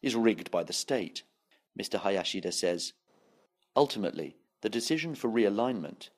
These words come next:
is made by the company's top management and shareholders. There is no involvement of the government." Today, meti's control over policy may be less solid than the ministry, which is currently led by Moto Hayashi,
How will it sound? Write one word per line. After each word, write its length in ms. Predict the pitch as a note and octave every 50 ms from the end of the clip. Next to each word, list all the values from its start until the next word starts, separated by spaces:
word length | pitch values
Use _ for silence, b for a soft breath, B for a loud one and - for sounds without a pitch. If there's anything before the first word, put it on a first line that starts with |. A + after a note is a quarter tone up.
| _ _
is 160 | - G2+ G#2
made 280 | G#2 G#2 G#2 G#2 G#2+ G#2
by 100 | - F#2
the 80 | F#2 G2+
company's 400 | - - G#2 - - F#2+ F2+ -
top 220 | - - - -
management 480 | F#2+ G#2+ G#2+ G#2 F#2 - - F2 E2+ E2+
and 120 | F2 F2
shareholders. 680 | - - C3 A#2+ G2+ E2+ D#2 - - F#2+ F#2+ - - - _ _ _ _ _ _ _ _ _ -
There 120 | D3 D#3
is 100 | D#3+ D#3
no 160 | F3 F3+ D#3+
involvement 460 | A2+ F#2 E2+ F2+ D#2+ D#2+ E2+ D#2 D2+
of 80 | D#2+ -
the 60 | -
government." 520 | - D#2+ D#2+ D#2 E2 D2+ C#2+ - - - - _ _ _ _ _ _ _ _ _ _ _ _ _ _ _ _ _ _ _ _ _ _ _ _ _ _ _ _ _ _ _
Today, 520 | - - - D3 D3 C3 F#2 C#2 D2+ D#2+ - _ -
meti's 260 | A#2 A#2 A#2 D3+ D3
control 460 | - C3+ A#2 - - A2 G2 F#2+ F#2+
over 140 | F#2 F2+ -
policy 600 | F2 - - F#2+ E2 E2 - - D#2 D2 - - _ _
may 120 | - A2+ A2
be 100 | B2 A#2+
less 180 | B2 B2 A#2+
solid 400 | - - - G#2 F2 E2+ D#2 - - - -
than 120 | G2 F#2+
the 60 | F#2+
ministry, 580 | F#2+ G2+ G2 F#2+ F#2+ - - - - - - - _ _ _ _ _ _ -
which 140 | D#2+ -
is 100 | G2 F#2
currently 360 | - - G2+ F2 E2+ C2+ D2 F2
led 240 | F2+ F#2 F2+ F2+
by 140 | - - E2+
Moto 340 | F2 F2 F2 E2+ - F2+ E2
Hayashi, 560 | E2 E2+ E2+ F2 F#2 F#2+ - - B1+ - b